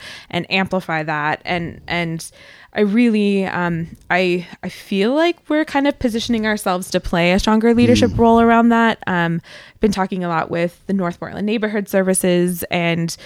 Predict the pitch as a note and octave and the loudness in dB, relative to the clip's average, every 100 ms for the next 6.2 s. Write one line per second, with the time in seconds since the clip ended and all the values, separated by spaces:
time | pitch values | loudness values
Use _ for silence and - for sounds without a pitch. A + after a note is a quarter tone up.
0 | - - - F3 E3 - G3 A#3+ A#3 A3 | -20 -18 -4 -2 0 -2 0 0 2 0
1 | G3+ - F#3 F#3 F3+ F3+ E3+ E3 E3+ D#3+ | -2 -2 -2 -2 -4 -4 -6 -6 -6 -6
2 | D#3 F3+ A#3 B3+ A3 F3 - - - G3 | -4 0 4 4 4 2 0 -4 -2 2
3 | G3 G#3 G3 F#3 - - - - - F#3+ | 4 4 2 0 -4 -12 -20 -8 -2 0
4 | - - F#3 E3+ - - F#3+ F3 F3 E3+ | 0 -2 2 0 -2 -4 0 2 4 2
5 | F3 - F3+ F3 - F#3+ F#3 F3+ - F3 | 0 -2 -2 -2 -2 -2 0 0 -2 -2
6 | E3 E3 | -2 -4